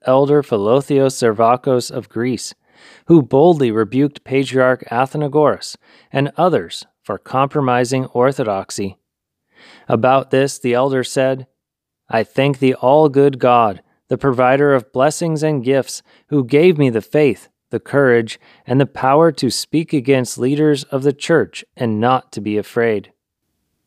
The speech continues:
A process of education should be launched, a process that includes, first, more and better instruction concerning the nature of the church and her boundaries.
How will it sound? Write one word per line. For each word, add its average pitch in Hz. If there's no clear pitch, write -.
A 147
process 175
of 151
education 131
should 110
be 107
launched, 107
a 135
process 131
that 131
includes, 131
first, 127
more 151
and 117
better 127
instruction 131
concerning 156
the 151
nature 151
of 147
the 156
church 120
and 120
her 120
boundaries. 117